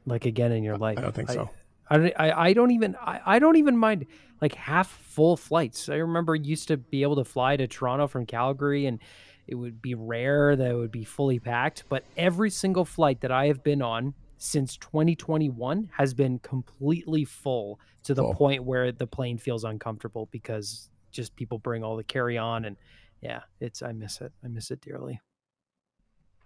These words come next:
Speaker 2: Well, if you can imagine having a flight all to yourself, and we don't mean, like, a little private jet. It's all fancy, but it's, like, you and three seats.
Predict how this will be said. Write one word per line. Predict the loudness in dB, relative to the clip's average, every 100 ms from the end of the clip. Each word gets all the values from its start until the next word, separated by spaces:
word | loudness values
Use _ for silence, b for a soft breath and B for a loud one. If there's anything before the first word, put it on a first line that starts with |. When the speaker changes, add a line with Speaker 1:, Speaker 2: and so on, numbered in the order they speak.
| -4
Speaker 2:
Well, | 6 6 6 0
if | 2
you | 6
can | 8
imagine | 8 8 8
having | 8 8 6
a |
flight | 4 2 2
all | -2
to | -2
yourself, | -4 -2 0 2 6
and | 8
we | 8
don't | 8
mean, | 6 4
like, | 4
a | 4
little | 2
private | 2 0 -2 -4
jet. | -4 -4 -2
It's | -4 -4
all | -4
fancy, | 0 0 2 -2
but | -2 -4
it's, | 0
like, | 0 4
you | 4
and | 4
three | 0 -2
seats. | 2 0 0